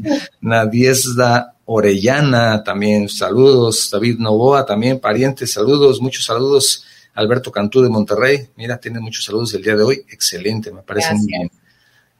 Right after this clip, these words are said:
Speaker 1: Y continuamos con, déjame ver, me parece que por el momento ya no queda ninguno. Es que no me gustaría que quedara alguno, de pronto ya llega muy tarde, ya aquí ya me están pasando otro, pero mientras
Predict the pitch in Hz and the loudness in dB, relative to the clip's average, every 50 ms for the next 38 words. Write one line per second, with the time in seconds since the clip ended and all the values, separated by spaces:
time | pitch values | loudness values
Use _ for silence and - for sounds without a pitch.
0 | _ - - 147 160 160 165 165 160 - - _ - - - 135 135 135 131 139 | _ -4 0 2 4 4 2 2 -2 -8 -14 _ -14 -6 -2 0 0 0 2 0
1 | 139 139 139 143 143 143 143 151 143 - - - - 139 147 147 147 151 151 151 | 0 2 2 2 2 2 2 2 2 0 -2 0 0 2 2 4 4 2 2 2
2 | 147 143 131 123 123 113 110 127 131 131 127 143 156 160 160 165 156 156 139 - | 0 -2 -2 -4 -4 -4 -4 -2 -2 0 0 0 0 2 2 0 0 -2 -6 -10
3 | - _ _ _ _ _ _ _ _ _ - 104 104 - - 107 120 117 - 127 | -14 _ _ _ _ _ _ _ _ _ -10 -8 -6 -4 -2 -2 -2 -2 -4 -6
4 | 123 - 131 135 139 139 - - _ _ _ _ _ _ _ _ _ _ _ _ | -2 -2 0 0 0 -2 -4 -10 _ _ _ _ _ _ _ _ _ _ _ _
5 | _ _ _ _ _ _ - - 107 104 104 104 107 110 123 123 120 123 113 113 | _ _ _ _ _ _ -8 -4 -2 -2 0 0 2 2 2 0 0 -2 -2 0
6 | 117 113 113 113 120 117 113 110 104 98 95 95 95 101 104 104 95 95 92 98 | 0 0 0 0 0 0 2 0 0 0 -2 -2 -2 0 0 0 0 -2 -6 -8
7 | - - 123 120 120 120 123 117 104 - - 110 110 113 - 101 110 104 107 113 | -8 -6 -4 -2 0 2 2 0 0 0 0 0 0 0 -2 0 0 2 2 4
8 | 107 107 107 113 120 120 113 107 110 107 107 - 113 110 110 113 107 107 110 110 | 2 2 2 4 2 2 2 2 0 -2 -2 0 0 2 2 4 4 4 4 4
9 | 110 107 - 113 107 107 113 131 135 131 - - - - - - _ _ - 104 | 2 2 2 2 2 2 2 0 -2 -2 -8 -18 -20 -20 -20 -20 _ _ -6 -2
10 | 104 110 110 107 113 110 104 104 - - 107 110 107 107 107 120 117 107 104 - | 0 2 2 4 2 2 0 -2 -2 -2 -2 0 0 0 0 0 0 0 0 0
11 | 117 113 104 110 120 - - 131 135 - 110 98 98 101 120 135 135 131 104 127 | 2 2 4 4 2 2 2 0 0 2 2 2 4 4 4 4 4 4 2 2
12 | 139 143 139 - - | 0 2 0 -2 -6